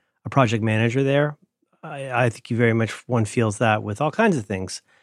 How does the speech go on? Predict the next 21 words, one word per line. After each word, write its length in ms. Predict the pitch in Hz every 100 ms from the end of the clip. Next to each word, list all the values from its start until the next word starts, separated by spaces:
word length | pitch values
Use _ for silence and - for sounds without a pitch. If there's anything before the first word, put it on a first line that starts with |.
| _ _ _
Um, 540 | 135 135 123 117 113 123 _ _
but 260 | 143 131 120
it's 220 | 110 -
especially 640 | 123 - 123 - 123 113
acute 500 | 104 - - 120 110 104 _
with, 460 | 170 117 107 104 -
um, 400 | 101 101 101 107 _ _ _ _ _
with 140 | 110
healthcare 420 | 107 104 - 101
stuff. 380 | 104 - 104 - _ _ _ _ _ _ _ -
But, 360 | 123 113 107 - _ _ 185
yeah, 540 | 170 185 180 170 156 - _ -
so 120 | 196
you 340 | 165 190 170
think 180 | 165 160
other 180 | 151 131
countries 320 | - 120 110
do 120 | 120
it 80 | 101
better, 280 | 110 107 92
huh? 180 | 101